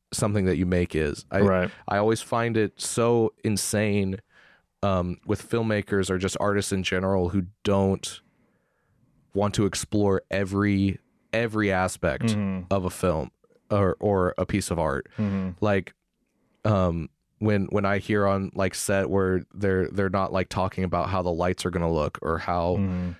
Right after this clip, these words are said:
Speaker 1: things are gonna feel. And you've seen from my, um, extensive director's book that I, I like to think about all of those
Speaker 2: Yeah.
Speaker 1: things, um, straight right down to how the, how it is framed,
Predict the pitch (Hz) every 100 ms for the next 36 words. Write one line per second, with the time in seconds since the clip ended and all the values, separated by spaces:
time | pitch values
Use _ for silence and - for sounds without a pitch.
0 | _ - 107 98 98 95 - 98 90 90
1 | 85 - - _ 101 147 135 - 117 110
2 | - 104 98 95 90 92 90 87 85 90
3 | _ - - - - - - - - 143
4 | 147 - 113 101 92 90 87 104 127 -
5 | 110 95 95 87 - 92 90 107 110 104
6 | - 104 117 117 - 104 113 104 95 92
7 | 90 - 107 110 95 95 98 104 104 95
8 | 92 - - - - _ 101 92 87 87
9 | - - - 113 113 101 110 117 117 110
10 | 107 - 107 98 - _ 95 107 110 98
11 | - _ 107 110 107 101 92 87 - -
12 | - 107 110 101 90 90